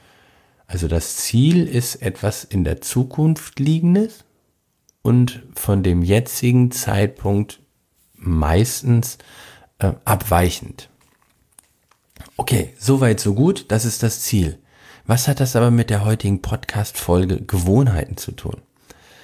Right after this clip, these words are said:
<clears throat> Das ist wiederum aus meiner Sicht total einfach und logisch. Ein Ziel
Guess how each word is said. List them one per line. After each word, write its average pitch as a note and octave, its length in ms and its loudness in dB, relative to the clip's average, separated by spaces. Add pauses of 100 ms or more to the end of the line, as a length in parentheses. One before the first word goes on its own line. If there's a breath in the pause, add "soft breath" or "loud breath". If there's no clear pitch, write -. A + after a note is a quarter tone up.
(640 loud breath)
<clears throat> A#2+ 360 0 (140)
Das B2 220 -2
ist - 320 -6 (120)
wiederum B2+ 560 4
aus - 200 0
meiner A#2 340 6
Sicht - 420 -4
total G#2 360 -2
einfach A#2 480 -2
und F2+ 160 0
logisch. G#2+ 480 -2 (800 soft breath)
Ein G2 260 2
Ziel F#3+ 680 0